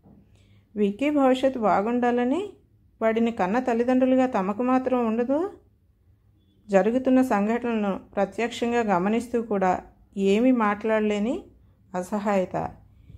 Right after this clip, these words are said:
ఇదేమిటని వాళ్ళని నిలదీసి అడిగితే చాలు, పెద్ద రాద్ధాంతం చేసి సంసారం విడిపోయే పరిస్థితిని కల్పిస్తారు.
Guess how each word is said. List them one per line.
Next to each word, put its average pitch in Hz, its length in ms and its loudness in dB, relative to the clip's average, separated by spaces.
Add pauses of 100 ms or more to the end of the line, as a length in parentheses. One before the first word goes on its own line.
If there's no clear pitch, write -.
(160)
ఇదేమిటని 240 840 2 (180)
వాళ్ళని 202 360 2
నిలదీసి 214 500 0
అడిగితే 220 380 0
చాలు, 208 440 0 (540)
పెద్ద 208 180 0
రాద్ధాంతం 208 760 2
చేసి 208 380 -2 (300)
సంసారం 220 540 0
విడిపోయే 214 420 0
పరిస్థితిని 214 640 -2
కల్పిస్తారు. 185 800 -4